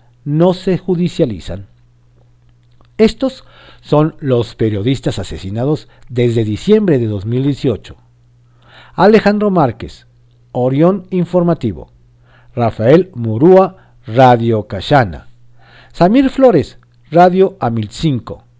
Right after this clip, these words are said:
Santiago Barroso, Noticias Red seiscientos cincuenta y tres. Teléfono, Telésforo Santiago, Estéreo El Cafetal. Francisco Romero, Ocurrió Aquí. Norma Sarabia,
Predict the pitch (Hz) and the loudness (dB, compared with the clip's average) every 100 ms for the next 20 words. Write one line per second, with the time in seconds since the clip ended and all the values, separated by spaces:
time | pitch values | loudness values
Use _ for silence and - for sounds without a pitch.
0 | _ _ _ - 76 76 - 143 160 160 | _ _ _ -14 -12 -6 0 4 4 4
1 | 165 139 98 90 _ _ - 127 127 131 | 2 0 -6 -16 _ _ -8 -6 -4 -6
2 | 117 170 160 - 127 127 - 113 - 120 | 0 0 0 0 0 0 -4 -6 -6 -6
3 | 123 113 120 113 104 78 - _ _ _ | -6 -2 -2 -2 -6 -8 -18 _ _ _
4 | _ - - 117 127 180 175 180 175 - | _ -20 -8 0 4 4 4 2 0 -2
5 | 143 190 - 208 208 180 180 160 127 90 | 2 2 2 0 0 -2 -2 0 0 -2
6 | - _ - _ - 104 - - 156 156 | -12 _ -20 _ -12 -10 -4 2 4 4
7 | 151 - - 147 - 87 - _ _ _ | 2 0 0 -2 -4 -10 -12 _ _ _
8 | _ _ - - 170 170 214 - 226 220 | _ _ -20 2 4 4 0 0 0 2
9 | 202 131 101 - _ _ _ _ 127 123 | 2 2 -2 -10 _ _ _ _ -2 -2
10 | - 98 85 131 160 - 104 76 _ _ | -2 -8 -4 0 0 -2 -10 -10 _ _
11 | _ _ _ _ _ - 151 175 180 170 | _ _ _ _ _ -2 2 4 4 2
12 | 180 165 120 85 - | 2 2 2 -2 -12